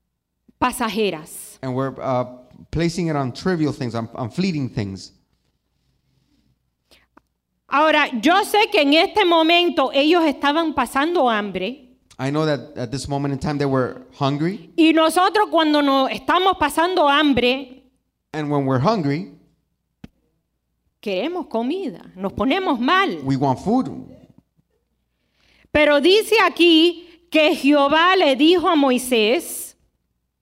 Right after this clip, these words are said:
Speaker 1: "He aquí yo os haré llover pan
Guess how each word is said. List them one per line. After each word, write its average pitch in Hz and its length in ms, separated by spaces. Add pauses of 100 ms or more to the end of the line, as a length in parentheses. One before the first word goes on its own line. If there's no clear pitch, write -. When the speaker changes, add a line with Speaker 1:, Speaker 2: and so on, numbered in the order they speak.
(680)
Speaker 1:
"He 311 160
aquí 359 420
yo 294 260
os 330 120
haré 311 320
llover 285 520
pan 311 260